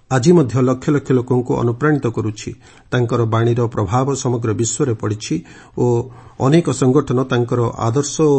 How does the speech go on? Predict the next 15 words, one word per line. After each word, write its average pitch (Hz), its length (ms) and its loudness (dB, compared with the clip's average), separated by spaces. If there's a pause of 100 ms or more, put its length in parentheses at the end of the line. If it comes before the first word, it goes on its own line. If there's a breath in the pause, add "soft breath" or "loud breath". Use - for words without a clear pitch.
ଚିନ୍ତାଧାରା 131 560 -2
ଉପରେ 123 260 -2
କାର୍ଯ୍ୟ 113 320 -4
କରୁଛନ୍ତି। 107 520 -4 (420 loud breath)
ଜାତୀୟ 147 340 2
ଶିକ୍ଷାନୀତି 151 560 0
ବିଷୟରେ 131 380 2
ଉଲ୍ଲେଖ 123 320 0
କରି 131 200 -2
ସେ - 140 -6
କହିଛନ୍ତି, 117 600 -4
ଏହା 120 160 -2
ସମଗ୍ର 117 500 -2
ଶିକ୍ଷା - 360 -8
ବ୍ୟବସ୍ଥାରେ 120 540 -2